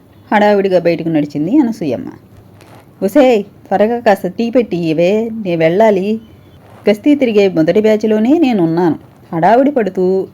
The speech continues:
అన్నాడు జోగులు. "ఏమిటోనండి, పట్టపగలు గస్తీ తిరుగుతారంటేనే భయం వేస్తుంది. జాగ్రత్తగా ఉండండే." మంగళసూత్రాలు కళ్ళకద్దుకుంటూ అంది యశోదమ్మ. "అంత భయం ఎందుకే పిచ్చి మొహమా?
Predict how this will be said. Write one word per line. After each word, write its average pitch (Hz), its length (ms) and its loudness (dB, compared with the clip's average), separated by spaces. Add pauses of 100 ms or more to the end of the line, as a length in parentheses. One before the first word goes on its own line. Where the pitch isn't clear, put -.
అన్నాడు 160 340 0
జోగులు. 165 400 -4 (640)
"ఏమిటోనండి, 185 800 0 (220)
పట్టపగలు 180 460 0
గస్తీ 185 300 -2
తిరుగుతారంటేనే 196 840 -2
భయం 220 220 2
వేస్తుంది. 156 500 -6 (520)
జాగ్రత్తగా 165 580 -2
ఉండండే." 185 640 0 (1160)
మంగళసూత్రాలు 202 760 0
కళ్ళకద్దుకుంటూ 165 800 -4
అంది 160 300 -2
యశోదమ్మ. 127 480 -4 (1160)
"అంత 254 200 2
భయం 269 280 2
ఎందుకే 226 240 0
పిచ్చి 226 300 -4
మొహమా? 156 320 -4